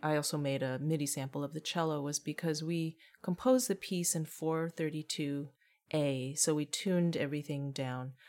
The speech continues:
um, several hertz. And so we each had, you know, basically a sampler keyboard where we could try different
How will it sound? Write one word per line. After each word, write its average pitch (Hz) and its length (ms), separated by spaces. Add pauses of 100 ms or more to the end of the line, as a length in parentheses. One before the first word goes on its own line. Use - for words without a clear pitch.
(340)
um, 143 480 (440)
several 147 380
hertz. - 560 (100)
And 160 260
so 170 280
we 165 240
each 226 380 (420)
had, 165 600 (200)
you 175 140
know, 156 180 (200)
basically 165 440
a 147 60
sampler 147 500
keyboard 151 640
where 151 240
we 143 140
could 139 360 (340)
try 156 420
different 151 680